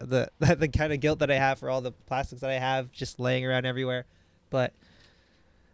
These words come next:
the, the real issue at hand that I guess that Nico and I would like to talk about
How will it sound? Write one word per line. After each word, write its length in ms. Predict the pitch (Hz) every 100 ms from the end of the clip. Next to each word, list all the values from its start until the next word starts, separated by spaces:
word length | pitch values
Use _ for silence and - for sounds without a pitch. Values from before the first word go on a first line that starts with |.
| _ -
the, 400 | 151 156 143 -
the 140 | 147 175
real 160 | 247
issue 280 | 220 208 202
at 100 | 156
hand 420 | 143 147 160 175 -
that 320 | 139 127 - _ _ -
I 80 | 143
guess 280 | 160 -
that 280 | - 131 120 _ _ _ _ _ _ _ _ _
Nico 240 | 156 151 156
and 80 | 147
I 220 | 139 131 -
would 160 | 135 120
like 300 | 123 143 -
to 80 |
talk 260 | - 160 160
about 300 | 160 160